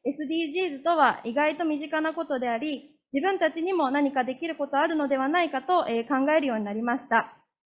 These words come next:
そして、えー、今までの学習とエスディージーズとのつながりは、実は何かあったのではないかということを考え、えー、それぞれの達成目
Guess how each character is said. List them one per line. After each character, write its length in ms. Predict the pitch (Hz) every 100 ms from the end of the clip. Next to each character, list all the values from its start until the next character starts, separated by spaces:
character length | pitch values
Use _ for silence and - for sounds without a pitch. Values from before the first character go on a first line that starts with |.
| _ _ _ _ _ _ _ -
そ 140 | 285
し 140 | 277 -
て、 360 | 370 294 - -
え 60 | 262 247
ー、 20 |
今 180 | 254 302
ま 120 | 349
で 100 | 330
の 100 | 285
学 240 | 254 240 -
習 160 | 330 320
と 240 | 320 302
エ 100 | -
ス 120 | 262 294
デ 160 | 349
ィ 40 | 339
ー 20 |
ジ 60 | 381
ー 160 | 339
ズ 40 | 285
と 100 | 254
の 120 | 240
つ 80 | 262
な 140 | 262
が 100 | 285
り 160 | 277 302
は、 420 | 320 269 - - -
実 220 | 233 415
は 100 | 370
何 260 | 330 330 277
か 100 | 277
あ 40 |
っ 120 | 311
た 100 | 302
の 120 | 254
で 100 | 233
は 120 | 320 269
な 140 | 311
い 80 | 302
か 120 | 262
と 100 | 254
い 40 |
う 40 | 226
こ 120 | 285
と 120 | 330
を 60 | 254
考 100 | 262 240 247 226
え、 300 | 254 226 - _ _ -
え 140 | 233
ー、 80 | 240
そ 80 | 277
れ 120 | 294
ぞ 100 | 294
れ 100 | 254
の 200 | 254 269
達 240 | 269 254 254
成 120 | 330
目 160 | 359